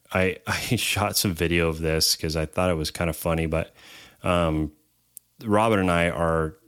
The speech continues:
you know, first of all, we are Christians. We believe in God, and we're all about preaching and, you know,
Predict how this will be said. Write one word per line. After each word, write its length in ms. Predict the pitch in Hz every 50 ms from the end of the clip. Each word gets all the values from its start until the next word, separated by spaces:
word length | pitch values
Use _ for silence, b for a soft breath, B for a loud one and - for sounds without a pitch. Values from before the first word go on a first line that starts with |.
| - - -
you 80 | 95
know, 40 | 87
first 380 | 78 - - 123 120 110 - -
of 100 | 87 82
all, 300 | 82 80 78 78 76 76 -
we 160 | 90 90 85
are 180 | 82 80 80 78
Christians. 680 | - - - 82 76 - - 85 80 78 78 76 78
We 180 | 80 80 80
believe 340 | 78 78 82 82 82 82 80
in 80 | 80 78
God, 280 | 78 78 80 78 78
and 140 | 76 76 78
we're 200 | 78 78 78 76 - _ - - - -
all 200 | - 113 113 107
about 400 | 101 92 92 85 82 80 - -
preaching 480 | - - 92 87 82 - - 85 82 82
and, 340 | 80 80 80 80 78 80 92
you 120 | 95 90
know, 360 | 85 82 80 80 78 78 -